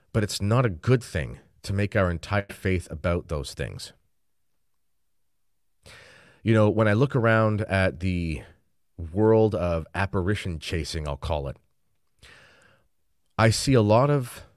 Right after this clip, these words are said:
people, I think, and I'm not trying to judge here, I'm just trying to say what I observe. I see a lot of people who their faith largely hinges on consistent messages from prophets who are not approved by the church,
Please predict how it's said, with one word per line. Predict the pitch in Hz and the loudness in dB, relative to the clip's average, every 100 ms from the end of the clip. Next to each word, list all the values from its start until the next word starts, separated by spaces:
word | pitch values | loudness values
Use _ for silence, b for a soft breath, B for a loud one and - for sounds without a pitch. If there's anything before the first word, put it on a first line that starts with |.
| _ _ | _ _
people, | - 160 - 82 80 - | 0 0 2 -2 -2 -4
I | 92 | -6
think, | 92 82 80 - | -4 -6 -8 -10
and | 87 | -4
I'm | 98 | 0
not | 120 139 | 0 0
trying | - 113 | 0 0
to | |
judge | 85 104 98 - | 0 2 2 2
here, | 82 | -4
I'm | 80 | -4
just | 92 - _ _ _ _ _ | -6 -10 _ _ _ _ _
trying | - 104 | -2 0
to | 92 | 2
say | 82 - - 98 | 0 -4 -2 0
what | 92 | 0
I | 85 | -2
observe. | 73 67 85 71 - _ _ _ _ _ _ _ _ _ _ _ _ | -4 -4 -4 -4 -10 _ _ _ _ _ _ _ _ _ _ _ _
I | 104 | -2
see | 104 123 | 2 2
a | |
lot | 113 185 | 4 2
of | - | 0
people | 160 143 110 101 - | -2 2 2 2 -2
who | - 113 104 95 - _ _ | -2 0 0 -2 -6 _ _
their | 92 113 | 0 0
faith | - 127 135 - | 2 0 0 -2
largely | 90 90 113 143 123 123 | -8 2 2 2 0 0
hinges | 101 120 127 120 73 60 - _ b b b b | 0 0 0 0 -2 -6 -10 _ b b b b
on | 101 101 | -4 -4
consistent | 98 101 90 - 139 - 107 | -4 -6 -6 -4 -4 -2 -4
messages | 78 85 110 - 113 123 123 - | -2 2 2 2 0 0 0 -6
from | - 71 | -8 -8
prophets | - 92 98 120 110 - b b | -4 -2 0 -2 -4 -10 b b
who | - 95 | -4 -2
are | 80 | -2
not | 80 | -4
approved | 71 - 82 71 | -6 -4 -4 -2
by | 73 | -4
the | 67 | -4
church, | - 107 - | -4 -6 -6